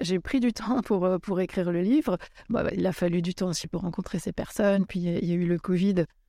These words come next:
Euh, donc, je me suis dit, « Mince, ça va encore ralentir le, le projet. » Déjà que j'étais pas très rapide à écrire, mais là, ça va être.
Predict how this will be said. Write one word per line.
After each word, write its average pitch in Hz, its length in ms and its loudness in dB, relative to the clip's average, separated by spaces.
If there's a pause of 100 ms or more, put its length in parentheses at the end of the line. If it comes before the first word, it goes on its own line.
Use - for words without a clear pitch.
(260)
Euh, 170 240 0
donc, 165 300 2
je 165 80 -2
me 170 60 -2
suis 170 180 -4
dit, « 170 120 2
Mince, 180 220 2
ça 180 120 0
va 165 100 0
encore 180 240 -2
ralentir 180 540 0
le, 180 160 2
le 180 100 -2
projet. » 196 580 2
Déjà 175 240 0
que 175 60 -2
j'étais 185 240 0
pas 185 140 2
très - 180 -4
rapide 185 400 0
à 185 80 4
écrire, 185 460 0
mais 190 140 -2
là, 190 120 2
ça 175 180 -4
va 180 120 -2
être. - 120 -8